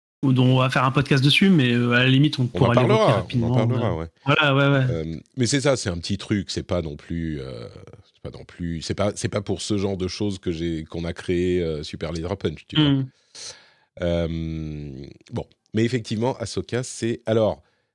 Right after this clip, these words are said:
Speaker 2: <laughs> tu veux que je te fasse peur pour Ahsoka ?
Speaker 1: Allez, vas-y. <laughs>
Speaker 2: Le premier épisode, qui arrive effectivement en août, a été écrit et réalisé par Dave Filoni.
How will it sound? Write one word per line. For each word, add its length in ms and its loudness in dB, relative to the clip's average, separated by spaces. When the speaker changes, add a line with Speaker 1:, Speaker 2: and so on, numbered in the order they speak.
Speaker 2:
<laughs> 1300 -8
tu 100 -4
veux 80 2
que 120 0
je 80 -2
te 100 0
fasse 200 0
peur 220 -2
pour 160 -4
Ahsoka ? 480 -4
Speaker 1:
Allez, 220 4
vas-y. 380 2
<laughs> 300 -2
Speaker 2:
Le 100 0
premier 340 0
épisode, 680 -2
qui 180 -6
arrive 240 -4
effectivement 840 -6
en 180 -8
août, 360 -2
a 100 -6
été 300 -4
écrit 420 -6
et 180 0
réalisé 580 -2
par 260 -6
Dave 280 -2
Filoni. 680 -4